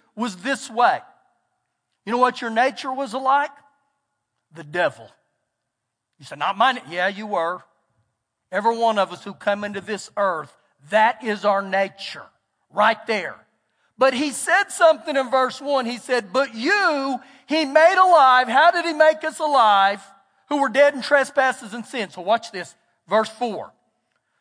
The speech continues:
"But God, who is rich in mercy," thank the Lord, "because of his great love which he loved us,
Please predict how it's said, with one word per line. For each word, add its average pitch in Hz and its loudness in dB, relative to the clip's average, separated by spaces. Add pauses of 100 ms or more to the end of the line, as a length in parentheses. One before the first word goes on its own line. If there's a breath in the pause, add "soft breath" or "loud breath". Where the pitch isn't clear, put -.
(120)
"But 247 0
God, 285 4
who 262 -2
is 190 -8
rich 240 -2
in 311 -4
mercy," 220 0
thank 208 -8
the 185 -10
Lord, 170 -8
"because 214 0
of 202 -10
his 202 -8
great 262 0
love 226 0
which 208 -12
he 233 -12
loved 226 0
us, 190 -4